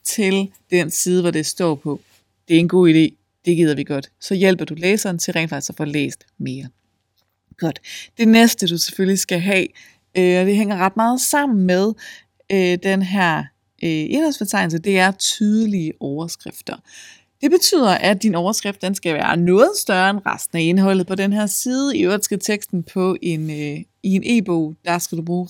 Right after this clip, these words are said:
relativt store, sk-, stor skrifttype, fordi måske ser jeg den på min telefon, og så bliver ting meget, meget småt, hvis jeg har skrevet alting i størrelse tolv. Giver det mening? Altså, i en A fire, alting er størrelse tolv, så ser jeg det på min telefon, så det er ikke til at læse.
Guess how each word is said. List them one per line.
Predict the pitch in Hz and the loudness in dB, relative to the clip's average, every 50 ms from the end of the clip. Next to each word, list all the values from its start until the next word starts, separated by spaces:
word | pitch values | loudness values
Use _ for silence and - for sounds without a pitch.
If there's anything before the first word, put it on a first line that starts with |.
| - - | -4 0
relativt | 190 202 226 247 254 254 247 - - 214 196 - - | 2 2 4 4 4 2 0 -2 -6 -6 -6 -6 -8
store, | - - - 180 175 175 190 196 | -10 -4 -2 0 0 0 0 -2
sk-, | 196 190 - - - - - | -4 -6 -10 -12 -14 -12 -10
stor | 208 - - 247 214 185 | -10 -6 -4 -2 -2 -2
skrifttype, | - - 196 202 202 - - - - 185 180 185 185 - | -4 -4 -4 -4 -4 -6 -10 -8 -6 -6 -4 -4 -6 -6
fordi | - 180 - 226 226 214 196 - - | -8 -8 -4 -2 -2 -2 -2 -4 -8
måske | 185 180 - - 214 208 196 | -8 -8 -6 -6 -6 -4 -4
ser | - - 220 | -2 -2 0
jeg | 214 185 | 0 -2
den | 165 | -2
på | 160 196 | -2 -2
min | 196 214 208 | 0 0 0
telefon, | - 220 214 214 - 311 349 226 - - - - - - _ | -2 -4 -4 -4 -2 -2 -2 -2 -4 -6 -10 -18 -18 -14 _
og | - 175 | -6 -2
så | - 202 | -2 0
bliver | 202 214 196 | 2 2 2
ting | 202 - 233 202 190 175 | 2 0 -2 -2 -2 -4
meget, | - - 190 202 | -2 -2 -2 -2
meget | 202 185 175 180 | -2 -4 -6 -6
småt, | - - - 175 - - - | -8 -8 -8 -8 -8 -8 -10
hvis | 175 170 - - | -8 -8 -6 -6
jeg | 151 156 | -6 -6
har | 151 | -6
skrevet | 151 - - - - - - | -8 -10 -6 -4 -2 -2 -2
alting | - - 147 - - 151 156 | -2 -2 -4 -4 -6 -6 -6
i | |
størrelse | 156 - 165 151 - - _ - - | -6 -6 -6 -6 -6 -8 _ -6 -6
tolv. | - 151 - - - - | -4 -4 -6 -8 -8 -4
Giver | 175 165 | -2 0
det | 170 180 | 0 0
mening? | 196 220 233 233 233 233 | 0 0 2 0 0 -2
Altså, | - 165 - 160 | -4 -4 -4 -4
i | - 180 180 | -2 0 0
en | 175 | 2
A | 180 170 | 2 0
fire, | 180 - - 196 202 202 | 0 0 -2 -2 0 2
alting | 190 180 170 - 180 170 | 2 2 0 0 -2 -4
er | 170 | -4
størrelse | - - 175 175 175 | -4 -4 -6 -6 -6
tolv, | 180 - - 220 208 - | -8 -4 -2 -2 -2 -2
så | 202 - | -2 0
ser | - 180 | 2 2
jeg | 165 | 2
det | 147 | 0
på | 165 165 | 0 -4
min | 160 156 | -4 -4
telefon, | - 170 165 - 151 151 | -4 -6 -6 -6 -8 -10
så | - - | -10 -8
det | - - | -10 -10
er | |
ikke | - - - | -8 -8 -6
til | - | -6
at | - - | -6 -4
læse. | - - - - - | -4 -6 -8 -8 -12